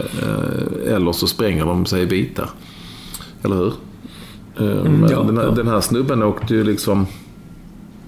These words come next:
Speaker 1: Åkte ju tunnelbana eller, eh, åkte till Arlanda och var på, eh, filmer och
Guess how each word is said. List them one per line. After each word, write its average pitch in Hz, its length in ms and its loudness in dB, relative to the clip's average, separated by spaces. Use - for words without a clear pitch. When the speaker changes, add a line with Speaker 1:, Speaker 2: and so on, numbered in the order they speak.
Speaker 1:
Åkte 107 260 0
ju 101 60 2
tunnelbana 92 560 2
eller, 92 180 2
eh, 104 460 0
åkte 98 160 -2
till 104 100 0
Arlanda 104 480 2
och 92 240 0
var 95 120 2
på, 98 200 2
eh, 104 680 2
filmer 104 420 2
och 92 280 0